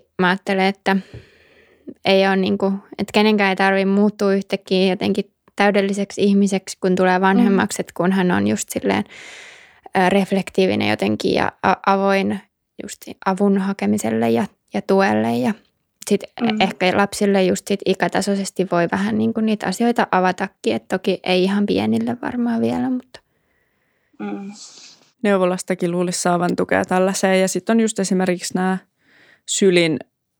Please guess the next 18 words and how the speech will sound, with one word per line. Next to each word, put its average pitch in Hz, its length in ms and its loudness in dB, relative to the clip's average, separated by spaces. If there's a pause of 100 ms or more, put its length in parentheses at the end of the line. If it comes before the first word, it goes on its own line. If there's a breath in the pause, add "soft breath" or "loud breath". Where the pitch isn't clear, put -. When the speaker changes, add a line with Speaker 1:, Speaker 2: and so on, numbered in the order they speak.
(160)
Speaker 3:
vertaistukiryhmät 180 1160 0
ja 175 80 0
muut, 175 360 0
missä 185 280 -2
varmasti 180 460 0
voi 175 140 2
puhua 180 300 -2
myöskin 180 380 0
vanhemmuudesta 190 800 -2
ja, 202 140 2 (640 soft breath)
ja 190 60 -4
sitten - 360 -6
siitä, 185 340 0
että 196 140 -2
miten 180 300 0
välittäisi 180 580 -2
omille 185 360 0
lapsilleen 196 640 -2